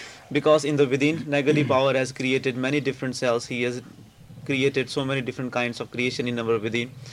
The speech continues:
and he has many different kinds of lights and different kinds of sounds। The perfect Mahatmas, those who come from the real home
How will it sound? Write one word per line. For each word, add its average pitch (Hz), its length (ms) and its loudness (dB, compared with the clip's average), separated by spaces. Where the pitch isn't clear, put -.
and 147 300 2
he 147 220 4
has 139 180 2
many 143 220 0
different 135 340 -4
kinds 127 300 -2
of 117 100 -6
lights 120 460 0
and 120 160 -4
different 123 280 -4
kinds 117 280 -2
of 110 100 -6
sounds। 120 440 -4
The 143 100 2
perfect 151 400 2
Mahatmas, 135 600 0
those 139 260 2
who 143 80 -4
come 139 240 -4
from 131 180 -2
the 120 100 0
real 120 240 0
home 120 300 -6